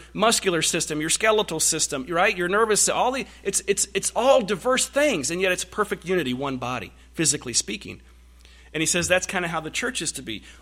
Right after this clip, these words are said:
All kinds of different members, all kinds of different giftedness, all the Spirit leading people in different directions, but everybody united, everybody one body. It's all for his glory. And that's what he's getting into right now as he emphasizes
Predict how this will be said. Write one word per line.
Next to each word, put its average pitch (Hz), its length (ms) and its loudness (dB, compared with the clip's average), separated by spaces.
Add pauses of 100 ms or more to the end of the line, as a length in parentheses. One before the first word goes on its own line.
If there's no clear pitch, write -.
All 202 160 -2
kinds 202 260 -2
of 165 80 -4
different 180 300 -4
members, 139 320 -2
all 202 180 -2
kinds 208 260 -4
of 175 80 -4
different 165 340 -4
giftedness, 139 520 -4 (540)
all 220 320 4
the 170 80 -8
Spirit 220 420 2
leading 220 260 2
people 220 260 2
in 170 80 4
different 202 260 2
directions, 208 640 0 (680)
but 170 140 -2
everybody 175 340 0
united, 165 480 -6
everybody 156 280 -4
one 147 260 -6
body. 143 400 -10 (420)
It's 156 160 -4
all 170 140 -2
for 139 160 -6
his 151 260 -2
glory. 160 440 -12 (1400)
And 180 140 0
that's 196 180 4
what 185 120 2
he's 175 160 2
getting 175 240 0
into 190 280 -2
right 160 220 -2
now 170 300 -2
as 143 140 0
he 165 100 -4
emphasizes 151 720 0